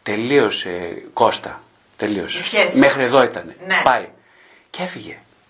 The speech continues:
Speaker 2: Και τον παράτησε.
Speaker 1: Και εγώ, λέει, από τότε, εδώ και δεκαπέντε μέρες,
Speaker 2: Ναι.
Speaker 1: τα βράδια κλαίω μόνος μου. Εγώ που δεν έκλαψα ποτέ στη ζωή μου.
Speaker 2: Περίμενε, περίμενε, περίμενε.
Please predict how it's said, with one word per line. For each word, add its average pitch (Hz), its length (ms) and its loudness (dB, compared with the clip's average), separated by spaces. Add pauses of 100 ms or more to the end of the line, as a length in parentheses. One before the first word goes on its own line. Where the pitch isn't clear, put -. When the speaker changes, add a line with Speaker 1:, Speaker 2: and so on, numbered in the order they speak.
(340)
Speaker 2:
Και - 60 -20
τον 165 120 -12
παράτησε. 180 500 -6 (220)
Speaker 1:
Και - 140 -8
εγώ, 156 360 -4
λέει, 143 160 0
από 107 220 -2
τότε, 90 320 -6
εδώ 113 100 -8
και 120 120 -12
δεκαπέντε - 560 -12
μέρες, - 480 -14 (160)
Speaker 2:
Ναι. 160 120 -10 (880)
Speaker 1:
τα 120 120 -2
βράδια 117 500 -6
κλαίω 123 340 -8
μόνος 110 420 -2
μου. - 100 -14
Εγώ - 140 -6
που 123 80 -8
δεν 120 100 -2
έκλαψα 120 300 -2
ποτέ 104 280 -6
στη 104 140 -10
ζωή 95 220 0
μου. - 180 -10 (1080)
Speaker 2:
Περίμενε, 220 560 8
περίμενε, 180 460 6
περίμενε. - 260 -6